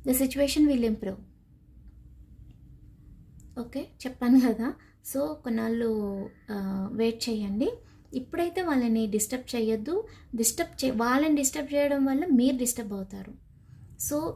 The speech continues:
ఈ రిలేషన్ అనేది, ఆ, ప్రాబ్లమాటిక్ అయిపోతుందన్నమాట. So అనవసరంగా రిస్క్ చేసుకోవడం వద్దు. అంటే ఈ రిలేషన్ కావాలి అనుకుంటే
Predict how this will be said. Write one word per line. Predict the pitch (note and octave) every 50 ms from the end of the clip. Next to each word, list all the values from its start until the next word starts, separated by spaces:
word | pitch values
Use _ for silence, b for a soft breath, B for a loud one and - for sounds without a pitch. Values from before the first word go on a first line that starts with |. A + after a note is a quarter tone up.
| - -
ఈ | C4 B3+
రిలేషన్ | A#3+ A#3+ A#3 A3+ B3 C4 C4 C4 C#4+ C4 B3
అనేది, | A#3+ A3+ A3+ A#3 A#3 A3+ D4 E4+ D#4 B3 B3+ B3+ b b b b b b b b b _ _ _ _ A#3
ఆ, | G#3+ G#3 G3+ G#3 G3+ G3+ G3+ F#3+ G3 G3 G3 G3+ G#3+ B3 - - - - - - - -
ప్రాబ్లమాటిక్ | B3 A#3+ A3+ A#3+ B3+ B3+ C4 C4 C4 B3+ -
అయిపోతుందన్నమాట. | G#3+ G3+ - - G#3 G#3+ - A3 G#3+ G#3 G3+ G3 G3 F#3+ F#3+ F#3 F#3 F#3 F#3 - - - - - - - - - - - _ _ - - -
So | C4+ C4
అనవసరంగా | B3+ A#3 A#3 A#3+ A#3+ B3 B3 B3+ B3 B3 B3 B3
రిస్క్ | A3+ A3 A3 - B3 B3 A#3
చేసుకోవడం | A3 G#3+ - - - A3 G#3+ G#3+ G#3 A#3 A#3+ B3 B3 A#3 G#3+ G3+ G#3 - -
వద్దు. | A#3 G#3 F#3+ - - E4+ A#4 B B B B B B
అంటే | B3 A#3+ B3 -
ఈ | - - C4 C#4 C#4+ C#4+ C#4+
రిలేషన్ | C#4 C4 C4 B3+ C4 C4+ - - D4 D4
కావాలి | C#4+ B3+ A3 A3 A3 G#3+ A#3+ A#3+ B3 B3+ C#4 D4 - A#3
అనుకుంటే | A3+ A3 A3+ B3 B3 - - B3 A#3+ A#3 A#3 A#3 A#3+ - F4 A#4+ C5+ -